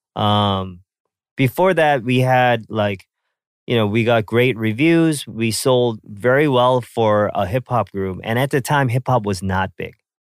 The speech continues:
Like, it was not anything near what it is now, uh, in Korea.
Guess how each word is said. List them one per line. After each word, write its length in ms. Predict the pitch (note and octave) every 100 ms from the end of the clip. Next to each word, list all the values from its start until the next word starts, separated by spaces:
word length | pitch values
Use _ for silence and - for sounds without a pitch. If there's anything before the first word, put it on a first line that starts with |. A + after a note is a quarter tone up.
| _
Like, 220 | G2 G2 F2+
it 120 | G#2
was 220 | G#2 F#2+
not 340 | G#2+ G#2 G2+ -
anything 460 | A#2 C3 C#3 C3+ A#2
near 320 | G#2 G#2 G2
what 180 | G2 F#2+
it 120 | F#2
is 180 | F#2 F#2
now, 300 | F2+ E2 - _ _ _ -
uh, 160 | F#2 F2
in 140 | F#2
Korea. 440 | F2+ F#2 E2+ B1+